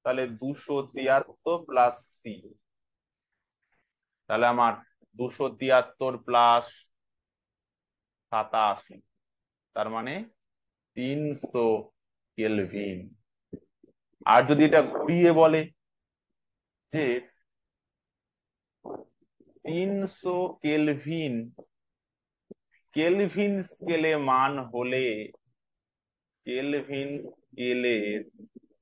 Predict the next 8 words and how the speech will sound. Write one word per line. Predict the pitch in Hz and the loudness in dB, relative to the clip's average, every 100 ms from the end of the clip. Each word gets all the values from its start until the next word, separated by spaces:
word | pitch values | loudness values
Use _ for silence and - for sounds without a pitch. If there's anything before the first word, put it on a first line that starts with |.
| _ _ _ _ _ _ _ _ _ _ _ _ _ _ _ _ 107 110 | _ _ _ _ _ _ _ _ _ _ _ _ _ _ _ _ -8 -4
মান | 113 113 120 131 127 110 | 0 2 2 0 -4 -6
হলে | 107 117 123 107 101 104 110 _ _ _ _ _ _ _ - _ _ - _ _ _ 202 _ _ _ _ _ _ _ _ _ - | -6 -4 -4 -4 -6 -10 -16 _ _ _ _ _ _ _ -20 _ _ -20 _ _ _ _ _ _ _ _ _ _ _ _ _ -4
সেলসিয়াস | 135 147 165 - 165 160 160 | 0 0 -2 -2 2 2 2
স্কেলে | - 160 151 151 | -6 -2 2 2
মান | 147 147 147 143 | 2 0 -2 -4
কত? | 143 143 139 139 _ _ _ _ _ _ _ _ _ _ _ _ _ _ _ _ _ _ _ _ _ _ _ _ _ _ _ _ | -4 -6 -10 -12 _ _ _ _ _ _ _ _ _ _ _ _ _ _ _ _ _ _ _ _ _ _ _ _ _ _ _ _
সেলসিয়াস | - 123 135 135 - 135 127 127 127 - | -8 -6 -6 -10 -8 -4 2 4 4 -2
স্কেলে | _ - 117 117 113 110 | _ -8 -4 -2 0 -2